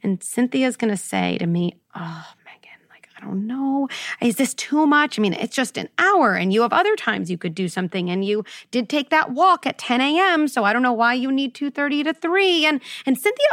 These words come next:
always has a million different things to say, and she's very crafty.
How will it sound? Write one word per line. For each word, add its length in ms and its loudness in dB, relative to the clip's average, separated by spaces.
always 280 4
has 140 -4
a 60 2
million 580 2
different 420 0
things 380 -2
to 120 -4
say, 240 -2
and 120 -4
she's 200 -8
very 240 0
crafty. 760 -2